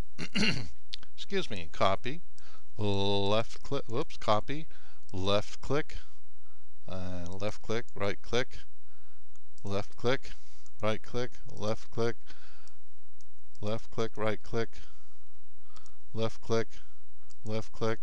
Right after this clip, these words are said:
there it is. Now let's rotate. Okay,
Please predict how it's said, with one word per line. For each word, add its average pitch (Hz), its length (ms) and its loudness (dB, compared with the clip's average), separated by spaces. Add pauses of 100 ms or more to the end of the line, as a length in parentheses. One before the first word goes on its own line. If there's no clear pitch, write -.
there 101 260 0
it 101 60 0
is. 147 540 0 (520)
Now 104 140 0
let's 101 240 0
rotate. 151 460 0 (1400)
Okay, 185 320 0